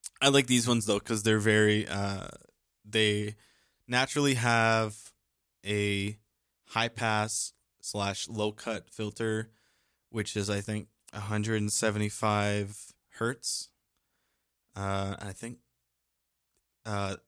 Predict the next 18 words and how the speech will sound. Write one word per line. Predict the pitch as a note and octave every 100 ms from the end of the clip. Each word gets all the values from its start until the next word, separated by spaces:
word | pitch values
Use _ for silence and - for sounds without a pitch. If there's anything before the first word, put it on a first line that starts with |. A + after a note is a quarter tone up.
| _
the | G2+ G#2
clearest | - - C#3 D3+ D#3+ E3+ - - - _ _ -
you | A#2 A2
can | B2 G#2+
hear | - B2 A#2+ A#2 A2+
vocals | G#2 G#2 G#2+ A2+ A2 A2 G#2+ -
is | G#2+ G2+ G2 - _ _ _ _ -
between, | A2 - G#2+ G2+
like, | G2 G2 -
fifteen | - C#3 C#3 B2+
hundred | A#2+ A2+ A2+ A2 A2 _ _ _ -
and | G2+ F2
twenty-two | A#2 A2 G#2+ - G#2
hundred | G#2+ G2+ G2 -
hertz. | F2+ E2+ - - - _ _ _ _ -
That | A2+ A2+
is, | A2 G#2+ G#2+
like, | G2+ -